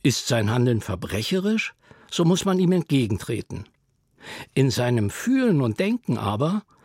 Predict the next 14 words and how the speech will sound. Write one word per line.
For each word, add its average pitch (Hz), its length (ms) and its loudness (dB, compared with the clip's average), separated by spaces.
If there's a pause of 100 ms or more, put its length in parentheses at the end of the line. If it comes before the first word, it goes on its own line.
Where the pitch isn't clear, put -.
(160)
müssen 190 380 4
wir 170 220 4
auch 214 240 2
den 185 280 2
Gegner 202 440 2
zu - 160 -4
verstehen 107 520 -2
suchen, 107 440 -6 (360)
selbst 143 560 2
in 139 160 4
den 170 280 4
Gefühlen 208 540 2
und 147 140 0
Überlegungen, 170 800 2